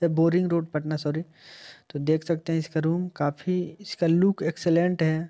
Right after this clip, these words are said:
इसलिए कि मैं already एक्सपीरियंस है मेरा, मैं इसमें रह चुका हूँ, एक बार स्टे कर चुका हूँ। तो काफ़ी इसका लुक, बेड वगैरह सब रूम के तो क्वालिटी एक्सीलेंट है इसका। तो देख सकते हैं, अगर आप चाहते हैं इसमें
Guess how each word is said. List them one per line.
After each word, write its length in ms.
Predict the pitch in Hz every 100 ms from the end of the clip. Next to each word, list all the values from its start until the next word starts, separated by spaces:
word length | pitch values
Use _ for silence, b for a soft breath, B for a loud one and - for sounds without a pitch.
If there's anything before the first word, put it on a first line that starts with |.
| _ b b b b _
इसलिए 340 | 165 - 185 180
कि 60 |
मैं 160 | 180 160
already 580 | 165 170 170 170 160 160
एक्सपीरियंस 580 | 156 - 165 175 165
है 60 | 170
मेरा, 220 | 165 165
मैं 380 | 165 160 147 139
इसमें 340 | 143 156 156
रह 160 | 156 165
चुका 300 | 160 160 160
हूँ, 200 | 160 185
एक 160 | 170 147
बार 260 | 151 143
स्टे 220 | - 165
कर 180 | 160 170
चुका 260 | 165 165 156
हूँ। 240 | 160 175 _ _ _ _ _ b b b b -
तो 320 | - 151 151
काफ़ी 380 | - 151 147 180
इसका 220 | 175 -
लुक, 280 | 165 170 180
बेड 320 | 160 165 165
वगैरह 300 | 165 165 160
सब 260 | 156 160 156
रूम 240 | 160 170
के 120 | 165 160
तो 120 | 151
क्वालिटी 440 | - 151 151 170
एक्सीलेंट 680 | 190 165 - - 147 147 143
है 100 | 139
इसका। 260 | 135 - 147 b b b b b b -
तो 80 |
देख 220 | 147 160 156
सकते 280 | 165 -
हैं, 200 | 170 180 -
अगर 280 | 151 156 160
आप 160 | 156 151
चाहते 360 | 151 156 156
हैं 120 | 175 170
इसमें 380 | 165 165 143